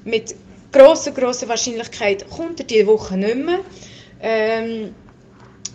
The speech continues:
und sowieso, eben einleiten habe ich ja nicht mehr wollen, weil ich schon die schlechte Erfahrung hatte mit der Leanne. Und dann habe ich am, am Adrien gesagt,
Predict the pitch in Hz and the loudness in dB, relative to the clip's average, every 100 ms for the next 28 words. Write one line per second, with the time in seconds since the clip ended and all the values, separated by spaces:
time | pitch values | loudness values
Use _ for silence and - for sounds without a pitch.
0 | - 226 226 254 247 254 226 247 220 214 | -4 -2 0 0 0 2 4 6 6 4
1 | - 233 220 208 208 220 196 196 190 190 | 0 0 2 2 2 -4 -2 0 0 0
2 | 196 247 294 302 277 233 226 233 226 226 | 2 6 6 6 4 2 0 -2 -6 -4
3 | 202 185 - 208 208 208 190 202 196 202 | 0 -2 -2 -6 -4 -6 -6 -10 -8 -6
4 | 202 196 202 233 285 294 302 - - - | -6 -6 -4 0 0 0 -6 -14 -20 -20
5 | - - - 262 254 240 233 233 226 220 | -20 -18 -2 0 0 -4 -4 -4 -4 -4
6 | 180 196 - 202 208 208 233 233 - 226 | -2 -2 -2 0 0 -2 -6 -6 -2 -2
7 | 226 | -2